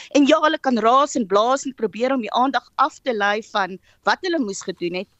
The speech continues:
ehm, en van hulle optrede, maar dit staan daar. Ons wil almal weet is hoekom is dit nog nie geïmplementeer nie? En dit is 'n pligsversuim van hulle kant af. Ehm,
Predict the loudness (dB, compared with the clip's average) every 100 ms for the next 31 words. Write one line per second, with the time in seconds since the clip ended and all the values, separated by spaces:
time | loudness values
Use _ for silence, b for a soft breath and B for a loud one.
0 | -12 -4 -2 0 -2 -6 -10 b b b
1 | b -4 -4 -4 -4 -4 -6 -8 -10 -8
2 | -6 -2 -2 -2 -4 -8 _ -4 0 0
3 | -2 -10 -4 0 2 2 0 0 -2 -6
4 | -6 -4 -4 -4 -2 0 -2 -4 -8 -10
5 | -10 _ -6 -4 -4 -10 -16 _ _ _
6 | -4 -4 -2 -2 -2 -4 -8 -8 -8 -8
7 | -8 -8 -8 -8 -8 -10 -8 0 0 0
8 | -6 -12 B B B B 0 0 -2 -4
9 | -8 -12 -8 -6 -4 -4 -4 -4 -6 -10
10 | -10 -10 -12 -12 -12 -10 -6 -6 -6 -8
11 | -8 -14 B B B B 0 0 -2 -6